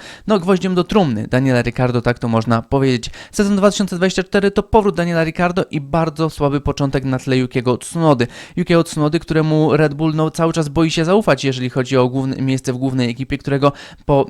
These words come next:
kolejnych sezonach nadal nie obsadza jako partnera zespołowego Maxa Verstappena. W kolejnych wyścigach, wraz z, z tym, jak sezon się rozkręcał, było trochę lepiej. Teraz na przykład w R B mamy dziewięć do dziewięciu, jeżeli chodzi o wyścigowe pojedynki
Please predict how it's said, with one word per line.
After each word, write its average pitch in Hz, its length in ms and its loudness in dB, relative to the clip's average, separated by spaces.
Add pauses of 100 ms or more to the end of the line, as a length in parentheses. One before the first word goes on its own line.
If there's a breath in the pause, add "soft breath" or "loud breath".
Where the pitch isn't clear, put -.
(120)
kolejnych 156 360 -2
sezonach 147 380 -4
nadal 156 380 -2
nie 165 180 -6
obsadza 151 440 -4
jako 123 220 -2
partnera 123 380 -2
zespołowego 123 480 -2
Maxa 123 300 -2
Verstappena. 120 580 -2 (360 loud breath)
W 165 320 0 (100)
kolejnych 208 460 0
wyścigach, 185 600 -2 (140)
wraz 160 240 -2
z, 147 320 0
z - 40 -16
tym, 151 160 -4
jak 143 140 -2
sezon 143 240 -2
się 147 140 0
rozkręcał, 151 460 0 (300 loud breath)
było 220 220 6 (100)
trochę 233 160 0
lepiej. 185 400 0
Teraz 151 280 -2
na 156 120 -2
przykład 165 400 -4
w - 100 -6
R 147 160 0
B 151 200 0 (220 loud breath)
mamy 151 360 2
dziewięć 156 360 -2
do 151 100 -6
dziewięciu, 180 400 0
jeżeli 127 240 0
chodzi 127 280 -2
o 120 80 2
wyścigowe 127 480 -2
pojedynki 123 580 -2